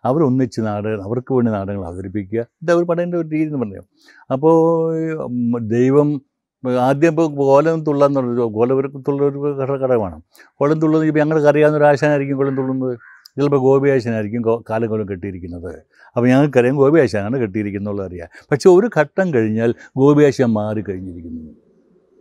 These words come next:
കോലമാണ് ഞങ്ങൾക്ക് പ്രധാനം. പിന്നെ കെട്ടുന്ന ആളല്ല, കെട്ടിയ ഏത് കോലമാണോ ആ കോലമാണ് ഞങ്ങൾക്ക് പ്രധാനം. അപ്പോൾ ഗോപി ആശാൻ മാറിയിട്ട് കോലമായി. അപ്പോൾ എന്ന് വെച്ചാൽ മനുഷ്യൻ മാറി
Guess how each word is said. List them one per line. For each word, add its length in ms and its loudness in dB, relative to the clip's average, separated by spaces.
കോലമാണ് 580 6
ഞങ്ങൾക്ക് 320 -2
പ്രധാനം. 360 -8
പിന്നെ 240 -14
കെട്ടുന്ന 360 2
ആളല്ല, 320 0
കെട്ടിയ 300 2
ഏത് 120 6
കോലമാണോ 520 4
ആ 40 4
കോലമാണ് 380 2
ഞങ്ങൾക്ക് 180 -4
പ്രധാനം. 340 -4
അപ്പോൾ 180 4
ഗോപി 240 6
ആശാൻ 220 2
മാറിയിട്ട് 340 2
കോലമായി. 500 2
അപ്പോൾ 260 4
എന്ന് 200 2
വെച്ചാൽ 280 0
മനുഷ്യൻ 420 0
മാറി 340 -2